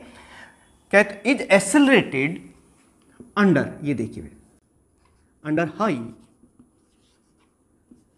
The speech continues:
potential difference। अब ये जो इलेक्ट्रॉन्स हैं, these electrons get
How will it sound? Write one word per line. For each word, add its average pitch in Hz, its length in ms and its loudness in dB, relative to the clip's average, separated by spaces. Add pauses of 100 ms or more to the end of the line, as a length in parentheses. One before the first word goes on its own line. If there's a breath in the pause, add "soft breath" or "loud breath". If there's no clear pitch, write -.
(140)
potential 208 500 2
difference। 127 720 -4 (2000)
अब 147 300 -4 (1040 soft breath)
ये 180 280 8
जो 294 160 4
इलेक्ट्रॉन्स 170 560 2
हैं, 120 360 -8 (1160)
these 294 440 6
electrons 180 760 -2 (1600)
get 233 280 6